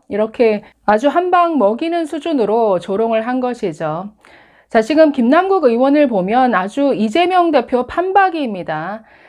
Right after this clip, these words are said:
제가 이재명의 특징에 대해서 늘 이렇게 요약을 합니다. 입만 열면 거짓말, 잡아떼기, 말 바꾸기, 덮어씌우기. 지금 이 패턴을 김남국이 그대로 하고 있죠.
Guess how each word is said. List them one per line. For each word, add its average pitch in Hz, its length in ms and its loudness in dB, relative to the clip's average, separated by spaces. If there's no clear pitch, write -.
제가 262 220 2
이재명의 339 580 0
특징에 370 480 -4
대해서 233 460 2
늘 262 160 0
이렇게 311 420 -2
요약을 208 340 -2
합니다. 165 640 -8
입만 370 400 2
열면 330 420 2
거짓말, 196 800 -2
잡아떼기, 233 960 -2
말 226 280 0
바꾸기, 294 720 -2
덮어씌우기. 214 960 -6
지금 277 480 2
이 311 260 0
패턴을 285 800 0
김남국이 294 760 0
그대로 254 400 2
하고 330 240 0
있죠. 196 460 -8